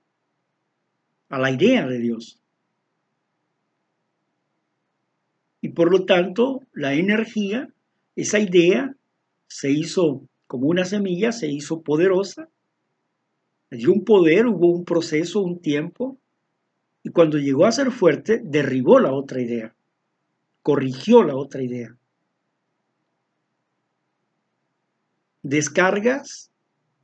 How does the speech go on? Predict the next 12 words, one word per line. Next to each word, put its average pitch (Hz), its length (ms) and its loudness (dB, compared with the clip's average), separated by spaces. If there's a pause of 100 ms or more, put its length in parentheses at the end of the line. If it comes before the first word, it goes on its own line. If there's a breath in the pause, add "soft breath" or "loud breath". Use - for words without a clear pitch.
(760)
después 139 400 -2
de 202 120 0
que 185 120 2
descarga, 175 640 -2
¿qué 196 160 0
hace? 208 440 -4 (480)
El 147 160 -4
proceso, 190 640 -4 (160)
el 139 120 -10
procesador. 170 800 -2 (1080)
Primero 202 420 0
tú 202 520 -2